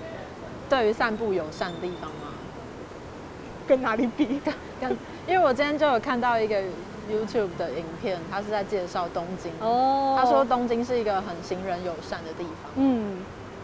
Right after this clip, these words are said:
Speaker 2: 我觉得台湾是有一些路就是会，啊，我知道我很讨厌下雨天散步，都是我很怕会踩到那种，那是已经翘起来的瓷砖。
Speaker 1: 哦，这个真的是。
Speaker 2: 然后那水就，黑黑的水就会喷起来，
Speaker 1: 好
Speaker 2: 那个就是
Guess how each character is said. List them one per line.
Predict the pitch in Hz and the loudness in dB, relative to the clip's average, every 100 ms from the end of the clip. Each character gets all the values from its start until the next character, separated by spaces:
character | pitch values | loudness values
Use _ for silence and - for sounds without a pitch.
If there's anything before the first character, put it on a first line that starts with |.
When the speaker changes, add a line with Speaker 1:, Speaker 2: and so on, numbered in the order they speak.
| - - | -12 2
Speaker 2:
我 | 254 | 4
觉 | 254 | 6
得 | 427 | 4
台 | 370 262 | 4 4
湾 | 277 | 4
是 | 339 311 | 4 4
有 | 214 | 4
一 | 269 | 4
些 | 262 | 4
路 | 269 247 | 4 2
就 | 226 240 | 2 2
是 | 247 | 4
会， | 247 220 240 - - - - - - | 4 2 -4 -10 -12 -14 -12 -12 -6
啊， | 311 - - - - - - - - - | -4 -4 -8 -10 -12 -12 -12 -12 -4 2
我 | |
知 | 254 | 10
道 | |
我 | 403 | 10
很 | 339 277 | 10 6
讨 | 269 | 4
厌 | 262 | 4
下 | 381 240 | 4 2
雨 | |
天 | 294 240 | 2 0
散 | 294 233 | 0 2
步， | 247 | 4
都 | 254 | 4
是 | 269 | 6
我 | 247 | 6
很 | 208 | 4
怕 | 208 240 | 2 4
会 | 254 | 4
踩 | - 202 | 2 0
到 | 233 247 | 2 2
那 | 233 | 2
种， | 202 233 | 0 0
那 | 269 | 0
是 | 285 | 2
已 | |
经 | 214 247 | 2 0
翘 | - 226 | 2 2
起 | - | 2
来 | 185 | -2
的 | 196 | -2
瓷 | - 196 180 | -4 -6 -4
砖。 | - 294 | 2 2
Speaker 1:
哦， | 294 | 2
这 | |
个 | 320 285 | 0 2
真 | |
的 | 277 269 | 2 2
是。 | 240 | 6
Speaker 2:
然 | |
后 | 349 | 6
那 | 440 | 6
水 | - 240 | 8 6
就， | 233 320 | 10 8
黑 | - 320 | 12 12
黑 | 359 | 12
的 | 330 | 12
水 | - 220 | 12 4
就 | 240 | 6
会 | 269 | 2
喷 | 277 220 | 2 0
起 | 226 240 | 0 -2
来， | 185 139 247 - - - - | -2 -2 -4 -6 -8 -8 2
Speaker 1:
好 | 226 | 6
Speaker 2:
那 | 427 | 10
个 | |
就 | 403 | 10
是 | 403 | 10